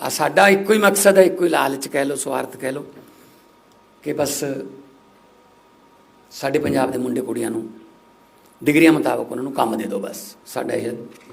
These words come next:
ਪਰਮਿਸ਼ਨ ਦੋ ਯੂਨਿਟਾਂ ਦੀ ਲੈਣ ਆਓਗੇ, ਤਿੰਨ ਯੂਨਿਟਾਂ ਦੀ ਦੇਵਾਂਗੇ, ਕੰਮ ਵਧਾਓ, ਕੰਮ ਦਿਓ। ਹੁਣ ਮੈਂ ਖੁਸ਼ੀ ਦੀ ਗੱਲ ਇਹ ਹੈ ਇੱਕ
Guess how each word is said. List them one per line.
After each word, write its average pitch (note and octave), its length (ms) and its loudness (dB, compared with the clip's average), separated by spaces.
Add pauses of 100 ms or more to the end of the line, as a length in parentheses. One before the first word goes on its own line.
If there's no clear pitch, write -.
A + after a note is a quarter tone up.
(600)
ਪਰਮਿਸ਼ਨ D3 540 4
ਦੋ D3 340 4
ਯੂਨਿਟਾਂ D#3+ 300 4
ਦੀ D#3+ 120 4
ਲੈਣ D3 220 0
ਆਓਗੇ, C#3+ 280 -2
ਤਿੰਨ C3 260 -4
ਯੂਨਿਟਾਂ A#2+ 300 -6
ਦੀ - 80 -6
ਦੇਵਾਂਗੇ, - 380 -8 (600)
ਕੰਮ B2+ 200 -2
ਵਧਾਓ, A2 460 0 (2250)
ਕੰਮ C#3 240 -2
ਦਿਓ। - 240 -4
ਹੁਣ D3+ 220 0
ਮੈਂ F3 260 -2
ਖੁਸ਼ੀ D#3+ 320 0
ਦੀ G#3+ 120 0
ਗੱਲ G3+ 200 4
ਇਹ D#3+ 220 4
ਹੈ D3+ 80 6
ਇੱਕ - 320 -6